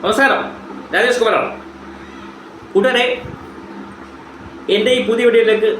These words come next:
എല്ലാവർക്കും സ്വാഗതം. ഞാൻ ഈ വീഡിയോ ചെയ്യണമെന്ന് വെച്ചാൽ, ഇപ്പോൾ നമ്മൾ, ഞാൻ വാഹനങ്ങളെ സംബന്ധിച്ചുള്ള ആക്സിഡന്റ് സർവീസ് കാര്യങ്ങളൊക്കെയാണ് ഞാൻ വീഡിയോ ചെയ്യുന്നത്.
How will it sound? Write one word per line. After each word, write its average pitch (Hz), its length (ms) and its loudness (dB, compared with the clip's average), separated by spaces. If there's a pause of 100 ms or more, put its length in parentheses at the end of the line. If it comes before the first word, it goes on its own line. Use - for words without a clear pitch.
(120)
എല്ലാവർക്കും 196 320 2
സ്വാഗതം. 139 260 2 (340)
ഞാൻ 220 220 2
ഈ - 20 6 (120)
വീഡിയോ 254 260 4
ചെയ്യണമെന്ന് 247 340 4
വെച്ചാൽ, 202 220 2 (1700)
ഇപ്പോൾ 214 160 4 (100)
നമ്മൾ, 214 120 2 (100)
ഞാൻ 226 100 2 (100)
വാഹനങ്ങളെ 220 560 4
സംബന്ധിച്ചുള്ള 202 600 2 (420)
ആക്സിഡന്റ് 190 480 2
സർവീസ് 185 420 2
കാര്യങ്ങളൊക്കെയാണ് 180 640 0 (100)
ഞാൻ 170 80 -2 (120)
വീഡിയോ 160 260 4
ചെയ്യുന്നത്. 120 280 0